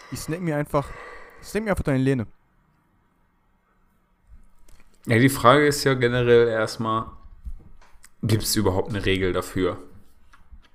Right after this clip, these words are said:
Speaker 2: Oder nicht? Dass man sagt, „Hey, okay, bestimmte Sitze haben Lehne und bestimmte Sitze haben keine Lehne“, oder ist das echt nach dem Motto, „Wer zuerst kommt, mal zuerst“?
Speaker 1: Ja, ich würd jetzt
Speaker 2: Gibt's
Speaker 1: mal
Speaker 2: da irgendwie so ein
Speaker 1: danach
Speaker 2: ungeschriebenes Gesetz?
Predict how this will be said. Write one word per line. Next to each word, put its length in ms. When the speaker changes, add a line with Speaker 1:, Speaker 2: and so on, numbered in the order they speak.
Speaker 2:
Oder 180
nicht? 400
Dass 180
man 180
sagt, 380
„Hey, 300
okay, 460
bestimmte 400
Sitze 360
haben 380
Lehne 260
und 160
bestimmte 320
Sitze 260
haben 180
keine 340
Lehne“, 300
oder 160
ist 80
das 120
echt 280
nach 180
dem 180
Motto, 460
„Wer 220
zuerst 280
kommt, 180
mal 200
zuerst“? 560
Speaker 1:
Ja, 140
ich 120
würd 120
jetzt 20
Speaker 2:
Gibt's 100
Speaker 1:
mal 80
Speaker 2:
da 100
irgendwie 200
so 80
ein 80
Speaker 1:
danach 0
Speaker 2:
ungeschriebenes 800
Gesetz? 500